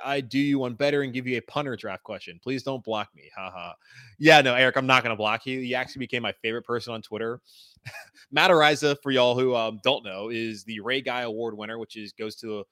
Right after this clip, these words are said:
who awards the best punter in college football. Last year, played for San Diego State, which I think Brady Hoke,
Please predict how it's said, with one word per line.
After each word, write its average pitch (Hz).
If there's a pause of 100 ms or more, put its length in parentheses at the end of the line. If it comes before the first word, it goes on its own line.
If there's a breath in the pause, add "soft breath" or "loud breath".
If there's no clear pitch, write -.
(420)
who 127
awards 113
the 107
best 113
punter 113
in 107
college 101
football. 127
Last 123
year, 127
played 127
for 117
San 120
Diego 104
State, 139
which 127
I 110
think 208
Brady 135
Hoke, 131